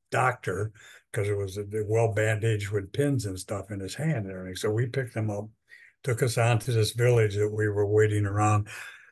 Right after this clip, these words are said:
There was about twelve shacks that had weaving looms inside of them. These weaving looms were so big you couldn't get 'em out of the,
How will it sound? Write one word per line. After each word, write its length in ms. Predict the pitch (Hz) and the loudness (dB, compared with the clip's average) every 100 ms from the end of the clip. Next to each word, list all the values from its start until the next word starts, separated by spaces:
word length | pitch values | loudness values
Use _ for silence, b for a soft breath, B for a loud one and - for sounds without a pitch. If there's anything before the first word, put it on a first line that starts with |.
| B _ - | B _ -2
There 100 | 151 | 4
was 120 | 156 | 6
about 280 | 156 156 156 | 8 8 8
twelve 640 | - 175 165 160 151 120 B B B B _ _ _ | 6 8 10 12 10 6 B B B B _ _ _
shacks 600 | - - 151 139 131 - | -12 0 4 4 2 -2
that 120 | 127 | -2
had 340 | 101 135 117 107 _ | 0 0 0 -2 _
weaving 680 | 113 110 127 156 143 120 104 | -6 -2 2 4 4 2 0
looms 720 | 104 104 101 101 107 92 - - | 0 0 -2 -2 -4 -6 -12 -10
inside 540 | 113 107 101 104 92 92 | -6 -4 -4 -6 -6 -8
of 80 | |
them. 220 | - - - _ B B B | -10 -14 -14 _ B B B
These 220 | 127 120 | -4 -2
weaving 420 | 117 156 165 123 107 | 2 2 2 2 2
looms 300 | 110 110 110 | 2 0 0
were 340 | 110 104 107 | -2 -2 -4
so 220 | - 139 | -4 -2
big 360 | 117 123 123 104 | 0 2 0 0
you 120 | 107 | -4
couldn't 300 | 101 139 113 | -4 -2 -2
get 160 | 107 104 | -2 -4
'em 160 | 95 | -6
out 260 | 104 107 104 | -6 -6 -4
of 100 | 95 | -6
the, 200 | 92 82 | -10 -12